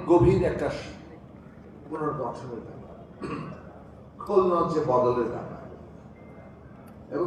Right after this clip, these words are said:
প্রতিটি স্তরেই বদল করার ব্যাপার। যেমন আপনারা নিজেরা ভাবছেন এই নিরাপদ সড়ক নিয়ে, এবং এটা খুবই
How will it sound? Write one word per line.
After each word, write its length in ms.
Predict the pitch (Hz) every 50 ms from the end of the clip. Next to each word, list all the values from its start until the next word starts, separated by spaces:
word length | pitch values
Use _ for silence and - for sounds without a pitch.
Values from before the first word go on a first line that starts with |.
| 170 165 170
প্রতিটি 340 | 196 196 202 240 233 233 240
স্তরেই 540 | - - - - - 214 196 208 220 - 208
বদল 300 | - - - - - - - -
করার 200 | - - - - -
ব্যাপার। 120 | - - - - - - - - - - - - - - -
যেমন 280 | 151 160 151 160 160 151
আপনারা 440 | 143 131 123 - 127 117 113 113 107 - 95 - - - - - - - - -
নিজেরা 300 | 120 127 127 131 123 120 -
ভাবছেন 480 | - - 143 - - - - 107 101 95 95 - - - - - - - - - - - -
এই 100 | 117 120
নিরাপদ 440 | 117 120 127 127 117 - - - -
সড়ক 360 | - - 107 104 92 90 82 80 - -
নিয়ে, 200 | - - - - - - - - - - - - - - - - - - - - 117
এবং 120 | - 131 139 147
এটা 220 | 147 139 170 160 156 127 - - - - - - - - - - -
খুবই 440 | 170 170 170 156 151 147 143 143